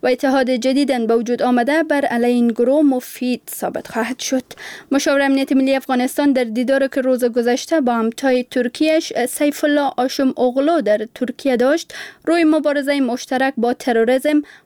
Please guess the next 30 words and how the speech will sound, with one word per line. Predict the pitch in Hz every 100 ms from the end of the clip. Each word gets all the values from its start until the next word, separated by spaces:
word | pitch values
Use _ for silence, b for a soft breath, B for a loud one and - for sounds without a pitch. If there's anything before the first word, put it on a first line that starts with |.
| -
و | 285
دوام | 262 294 330 311
همکاری‌های | 262 254 247 240 254 254
نظامی | 254 247 233 254 277 302
ترکیه | 240 220 226 311
در | 339 339
چوکات | - 320 294 - 294
ناتو | 294 254 247 247 349
با | 339 294
نیروهای | 233 226 247 240
امنیتی | 226 233 269 240
افغان | 233 294 262
صحبت | - 175 - 135 - -
کرد. | - - - - B B B B
مشاور | 247 269 269 262
امنیت | 254 254 269
ملی | 247 247 247
ترکیه | 233 254 247 320
از | 330 330
پالیسی | 302 247 254 277
حکومت | 247 254 254
افغانستان | 254 240 233 233 240 330 403
برای | 359 339
مبارزه | 311 311 311 294 294
با | 240 226
داعش | 214 226 294 339 - B B -
و |
سایر | 311 359 349 294
گروه‌های | 226 226 240 233
تروریستی | - 226 226 226 - 330